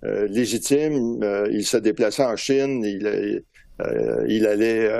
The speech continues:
rencontrer les autorités locales, il rencontrait des universitaires. Puis son rôle, c'était de,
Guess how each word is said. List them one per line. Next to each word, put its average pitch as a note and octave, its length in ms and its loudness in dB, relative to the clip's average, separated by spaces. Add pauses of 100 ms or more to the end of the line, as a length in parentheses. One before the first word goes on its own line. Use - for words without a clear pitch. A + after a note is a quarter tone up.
rencontrer A#2 480 2
les C3 180 0
autorités A#2+ 360 0
locales, B2+ 560 0
il A2+ 100 0
rencontrait A2+ 540 -2
des A#2+ 180 -4
universitaires. B2 920 0 (100)
Puis G2+ 240 -4
son A2 200 2
rôle, C#3 240 2
c'était B2 420 2
de, G2+ 260 -2